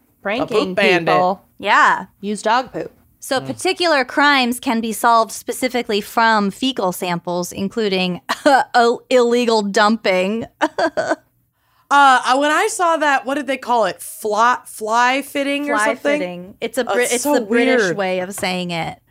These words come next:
Speaker 3: I had to
Speaker 2: Ugh.
Speaker 3: Google it.
Speaker 2: Yeah.
Speaker 1: Oh. Huh. Okay,
Speaker 3: But, like, if
Speaker 1: never
Speaker 3: you're,
Speaker 1: heard that.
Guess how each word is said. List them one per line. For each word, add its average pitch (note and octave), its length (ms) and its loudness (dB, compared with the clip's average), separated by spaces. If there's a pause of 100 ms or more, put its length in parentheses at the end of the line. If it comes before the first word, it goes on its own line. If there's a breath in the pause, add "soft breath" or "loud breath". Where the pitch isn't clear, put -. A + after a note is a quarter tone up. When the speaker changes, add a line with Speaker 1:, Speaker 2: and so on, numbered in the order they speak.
(300)
Speaker 3:
I - 80 0
had A#3 160 2
to A3 60 0
Speaker 2:
Ugh. E3+ 40 -10
Speaker 3:
Google F3+ 300 -2
it. C#3 200 -8 (400)
Speaker 2:
Yeah. D3 360 -2
Speaker 1:
Oh. - 140 -20
Huh. C#4 200 -4 (120)
Okay, F#3+ 100 -12
Speaker 3:
But, C#4 80 0
like, D4 160 2
if - 20 -2 (120)
Speaker 1:
never C#4+ 40 0
Speaker 3:
you're, C4+ 80 0
Speaker 1:
heard B3 200 -6
that. - 180 -16